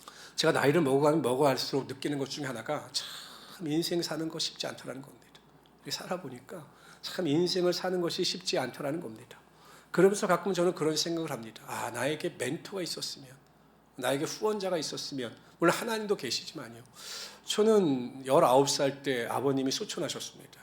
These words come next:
그리고 저희 아버님이 이북에서 올-, 넘어오셔서, 어, 어찌 보면 제 인생에 멘토가 없었습니다. 전혀 형제가 없었습니다. 그러니까 제가 스스로, 어머님이 계셨지만 제가 스스로 결정하고 선택하고 모든 것을 주도적으로 살아야 했습니다. 그래서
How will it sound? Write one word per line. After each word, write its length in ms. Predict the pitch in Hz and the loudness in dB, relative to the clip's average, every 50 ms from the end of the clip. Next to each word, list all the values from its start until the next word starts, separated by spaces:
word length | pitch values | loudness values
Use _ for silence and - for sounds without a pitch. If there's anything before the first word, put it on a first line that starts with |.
| - - | -20 -12
그리고 100 | - 139 | -10 -8
저희 180 | 139 - 147 131 | -4 0 2 2
아버님이 480 | 107 113 123 147 139 143 139 139 135 131 | 2 2 2 2 2 2 0 0 0 -2
이북에서 400 | 127 135 143 131 135 123 - 139 | -4 -4 -2 -2 -2 -2 -2 -4
올-, 180 | 117 117 127 123 - | -4 -4 -6 -8 -8
넘어오셔서, 760 | 135 127 123 120 131 123 113 - - 113 110 - 180 165 123 - - - - _ _ _ _ _ _ _ _ _ | -6 -4 -2 0 0 -2 -2 -4 -6 -8 -8 -6 -8 -8 -8 -12 -18 -20 -20 _ _ _ _ _ _ _ _ _
어, 180 | 131 123 117 123 | -16 -12 -4 -2
어찌 200 | 151 151 - - | -2 -2 0 -2
보면 140 | 208 202 - | 0 -2 0
제 100 | - 156 | 0 0
인생에 340 | 135 139 151 143 175 180 | 0 0 2 2 0 0
멘토가 360 | 143 110 117 117 - - 175 131 | 0 0 -2 -4 -6 -6 -6 -6
없었습니다. 600 | - - - 127 - - - - - - - - - _ _ - | -6 -6 -8 -10 -10 -10 -12 -18 -20 -20 -20 -20 -20 _ _ -12
전혀 360 | - - - - - 233 214 | -10 -10 -10 -8 -4 -4 -4
형제가 360 | 180 - 240 226 233 220 185 | -4 -4 -6 -6 -6 -4 -4
없었습니다. 560 | - - - - 143 - - 131 - - - - - - - - - - - - | -4 -6 -6 -8 -10 -10 -10 -14 -18 -20 -20 -20 -20 -20 -20 -20 -20 -20 -10 -4
그러니까 100 | - 156 | 0 0
제가 240 | - - 156 160 165 | 2 2 4 2 2
스스로, 520 | 156 - 208 196 - 180 165 160 156 - - | 2 0 -4 -4 -2 0 0 0 -2 -2 -2
어머님이 400 | 139 131 143 156 165 160 165 156 | 0 2 2 4 4 4 2 2
계셨지만 580 | - 127 113 - 120 - - 143 143 156 180 180 | 0 -4 -4 -4 -6 -6 -6 -6 -6 -8 -8 -8
제가 200 | - 143 139 135 | -6 -4 -4 -4
스스로 420 | 139 - 190 170 - 170 151 147 | -2 -4 -6 -6 -6 -6 -8 -6
결정하고 600 | - 143 131 127 - - 147 147 139 139 - 175 | -4 -4 -4 -4 -6 -8 -4 -4 -4 -4 -4 -8
선택하고 760 | 170 - - 196 196 - - 165 - 151 139 170 196 214 - - - - - - _ _ | -8 -8 -8 -8 -6 -8 -8 -8 -6 -8 -8 -8 -8 -10 -12 -16 -20 -20 -20 -20 _ _
모든 240 | 131 139 151 185 185 | 0 2 2 2 2
것을 240 | 175 165 196 185 - | 2 0 -2 -4 -4
주도적으로 560 | - - 131 165 160 156 170 147 139 147 143 | -8 -6 -4 -4 -2 -2 -2 -4 -2 -2 -4
살아야 280 | - - 170 165 151 135 | -4 -4 -4 -4 -4 -4
했습니다. 500 | 120 - - - - - - - - - - _ _ _ _ | -4 -6 -8 -10 -14 -18 -18 -20 -20 -20 -20 _ _ _ _
그래서 220 | - - - 190 | -14 -12 -12 -12